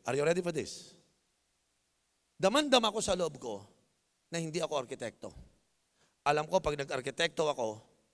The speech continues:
kukunin nila yung araw at oras ko. Sa sweldo naman nila ako, pero hindi ako masaya. Kasi parang I was built for something deep inside. I'm an architect as my job, but my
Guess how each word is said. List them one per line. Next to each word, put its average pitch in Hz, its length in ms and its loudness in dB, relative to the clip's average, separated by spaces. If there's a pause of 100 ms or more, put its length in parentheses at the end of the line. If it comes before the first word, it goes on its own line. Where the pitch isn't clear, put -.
(200)
kukunin 190 400 0
nila 175 240 2
yung 160 160 0
araw 156 240 6
at 143 160 0
oras 147 240 -2
ko. 107 240 -6 (720)
Sa - 160 -10
sweldo 254 480 4
naman 180 160 0
nila 151 240 0
ako, 107 180 -6 (160)
pero 156 220 -2
hindi 139 160 -6
ako 113 160 -4
masaya. 104 320 -6 (640)
Kasi 226 320 -2
parang 208 400 -2
I 202 80 0
was 196 240 -2
built 185 560 0
for 165 80 0
something 160 480 -4
deep 139 240 -4
inside. 120 480 -8 (1300)
I'm 285 160 4
an 240 80 2
architect 233 560 -2
as - 160 -4
my 143 180 -4
job, 156 460 0
but 151 160 -4
my 139 220 -10